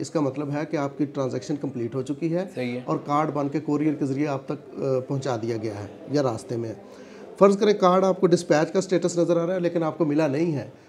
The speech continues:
Speaker 1: तो उस सूरत में शायद आप या हमारी हेल्पलाइन पे कॉल करेंगे
Speaker 2: सही
Speaker 1: या
Speaker 2: है।
Speaker 1: ऑफिस विजिट करेंगे, क्योंकि कुछ शिपमेंट में ये होता है कि रिटर्न आ जाती है हमारे
Speaker 2: ठीक
Speaker 1: पास
Speaker 2: है।
Speaker 1: कि वो एड्रेस पे अवेलेबल नहीं थी,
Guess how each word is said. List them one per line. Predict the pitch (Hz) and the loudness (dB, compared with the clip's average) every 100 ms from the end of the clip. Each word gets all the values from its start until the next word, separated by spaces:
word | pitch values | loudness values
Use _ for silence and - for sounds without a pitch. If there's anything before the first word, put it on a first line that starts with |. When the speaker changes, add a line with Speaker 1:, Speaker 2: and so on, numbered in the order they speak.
| - - | -16 -8
Speaker 1:
तो | - | 0
उस | 240 - | 0 4
सूरत | 196 190 190 | 4 4 0
में | |
शायद | 180 165 165 | 0 2 2
आप | 160 151 143 135 | 0 -4 -6 -4
या | 139 | -2
हमारी | 151 147 143 | 0 0 0
हेल्पलाइन | 123 120 147 180 | -2 -2 -2 -2
पे | 196 | -2
कॉल | 202 202 | -2 0
करेंगे | 202 202 220 | 0 -2 -4
Speaker 2:
सही | 233 - - - | -10 -18 -4 4
Speaker 1:
या | 202 | 6
Speaker 2:
है। | |
Speaker 1:
ऑफिस | 180 196 185 | 6 4 4
विजिट | 165 170 | 2 0
करेंगे, | 170 160 156 160 | 0 0 0 -2
क्योंकि | 160 - - 170 175 | -4 -12 -4 0 2
कुछ | 165 - - 196 | 0 -2 2 2
शिपमेंट | 196 185 175 156 | 4 0 0 2
में | 175 | 4
ये | 160 | 6
होता | 147 131 160 | 4 2 0
है | 170 | 0
कि | 170 | 2
रिटर्न | 143 143 185 180 | 0 4 4 4
आ | 135 | 2
जाती | 131 135 | -2 -2
है | 135 | -2
हमारे | 127 127 | 0 0
Speaker 2:
ठीक | 135 | 2
Speaker 1:
पास | 131 | 0
Speaker 2:
है। | |
Speaker 1:
कि | 143 | 0
वो | 143 143 | 0 0
एड्रेस | 139 147 143 | -2 -2 -2
पे | 147 | 0
अवेलेबल | 131 127 123 | 0 0 0
नहीं | 123 | -2
थी, | 123 107 | -4 -10